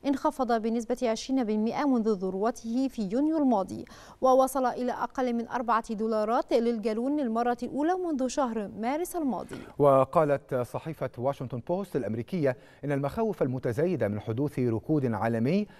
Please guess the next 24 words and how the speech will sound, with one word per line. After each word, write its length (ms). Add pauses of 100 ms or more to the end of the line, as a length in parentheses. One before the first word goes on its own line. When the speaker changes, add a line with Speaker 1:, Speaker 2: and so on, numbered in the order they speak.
(200)
Speaker 2:
أدت 400
إلى 140
انخفاض 420
أسعار 320
النفط 320
بشكل 380
حاد، 240 (440)
الأمر 280
الذي 340
لاقى 300
ارتياحا 500
كبيرا 560
بالنسبة 580
للأمريكيين 800 (340)
الذين 300
يعانون 580
من 100
ضائقة 420
مالية 560
حتى 520 (340)
مع 160
استمرار 460
ارتفاع 400
التضخم. 480